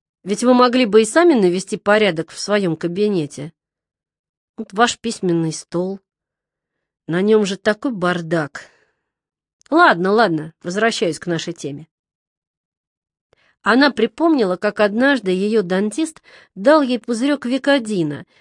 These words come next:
и как я изо всех сил пытался убедить её отдать лекарство мне. «Мне вдруг перепадает Викодин,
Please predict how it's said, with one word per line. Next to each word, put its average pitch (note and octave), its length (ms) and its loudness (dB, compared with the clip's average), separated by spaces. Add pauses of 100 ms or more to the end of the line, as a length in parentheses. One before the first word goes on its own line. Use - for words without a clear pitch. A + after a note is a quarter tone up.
(200)
и A3 80 0
как D4 260 2
я D4 180 4
изо A3 160 2
всех B3+ 220 -2
сил D4+ 180 -4
пытался C4 500 0
убедить C4+ 420 -2
её G3 240 0
отдать G3+ 340 0
лекарство G3+ 520 -2
мне. D3 320 -8 (1900)
«Мне G#3+ 280 2
вдруг A3 280 2
перепадает A#3 640 2
Викодин, A#3+ 580 2